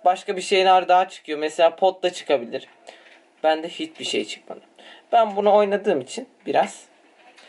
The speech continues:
direkt klasik oyun içeriğini gösterelim. Siz de yararlanmış olursunuz. Evet, Pokemon, Poke-, Pokemon'umuzu attık. Karşı tarafta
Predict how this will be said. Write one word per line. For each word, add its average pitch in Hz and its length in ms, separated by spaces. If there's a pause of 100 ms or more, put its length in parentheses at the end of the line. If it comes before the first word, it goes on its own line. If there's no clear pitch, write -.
(540)
direkt 214 300
klasik 214 500
oyun 196 240
içeriğini 147 520
gösterelim. 220 680 (680)
Siz 156 240
de 196 300
yararlanmış 135 680
olursunuz. 185 640 (960)
Evet, 185 300
Pokemon, 220 540
Poke-, - 280 (760)
Pokemon'umuzu 175 800
attık. 214 520 (120)
Karşı 220 300
tarafta 147 540